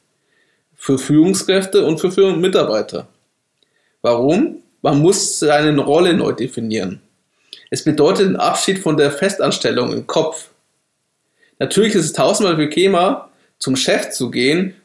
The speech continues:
und sich sagen zu lassen, was zu tun ist. Genauso wie es für den Chef unkompliziert ist,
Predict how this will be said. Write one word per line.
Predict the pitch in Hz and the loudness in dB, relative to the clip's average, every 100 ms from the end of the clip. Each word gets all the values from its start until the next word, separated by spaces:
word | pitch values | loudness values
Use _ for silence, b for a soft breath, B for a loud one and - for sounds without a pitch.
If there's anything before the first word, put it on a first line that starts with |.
| _ | _
und | 147 156 | 0 2
sich | 151 160 | 2 0
sagen | 147 135 190 | 2 2 2
zu | 190 | 0
lassen, | 143 127 - 170 | 0 2 0 0
was | 127 127 - | 0 -2 -4
zu | - | -6
tun | 147 156 160 | -4 -2 -2
ist. | 131 120 - - _ _ _ _ B B | -2 -4 -10 -20 _ _ _ _ B B
Genauso | - 139 165 190 220 220 | -2 2 2 4 2 2
wie | 151 | 0
es | - | -2
für | 143 | 0
den | 123 | -2
Chef | - 202 - | 0 0 0
unkompliziert | 170 135 120 - 135 127 | -2 -2 -4 -2 -2 0
ist, | 147 151 | -2 0